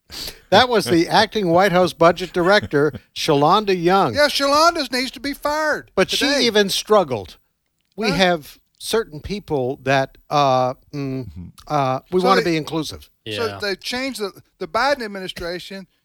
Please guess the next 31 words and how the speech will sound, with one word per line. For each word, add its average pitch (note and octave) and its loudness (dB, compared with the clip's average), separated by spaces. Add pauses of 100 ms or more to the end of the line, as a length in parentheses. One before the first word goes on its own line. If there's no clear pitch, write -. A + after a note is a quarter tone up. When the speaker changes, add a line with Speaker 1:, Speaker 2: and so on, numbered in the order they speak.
(140)
Speaker 2:
This G3+ -6
lady, G#3 0
who, B3 -4
which G3+ -8
agency A#3 -4
she A3+ -8
worked A3 -4
for? A#3+ -2 (420)
Speaker 1:
She A3 -6
is G#3 -6
the, D3 0
uh, B2+ 2 (120)
acting D3+ -4
White D3 0
House D3 -4
director, C3+ -4
budget C3+ -4
director, G#2+ -8
Shalanda A#2 -10
Speaker 2:
God D3 -2
Speaker 1:
Young. C3+ -8
Speaker 2:
help B2+ -6
us. - -16 (920)
Okay, C#3+ -6 (180)
if B2+ -12
that's E3 2
our D#3+ 4
acting D#3+ -2 (160)
<laughs> - -20
budget F4+ 0
director F#3+ -4